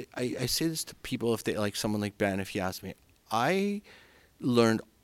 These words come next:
everything I know about music from my piano teachers.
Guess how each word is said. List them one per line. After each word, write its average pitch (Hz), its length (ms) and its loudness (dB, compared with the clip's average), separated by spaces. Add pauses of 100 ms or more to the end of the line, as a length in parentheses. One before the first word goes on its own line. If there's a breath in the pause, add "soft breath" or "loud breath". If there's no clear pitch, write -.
(360)
everything 135 560 4
I 110 120 2
know 107 160 4
about 95 260 0
music 101 720 0
from 101 200 0
my 92 120 -2
piano 85 400 -4
teachers. - 560 -12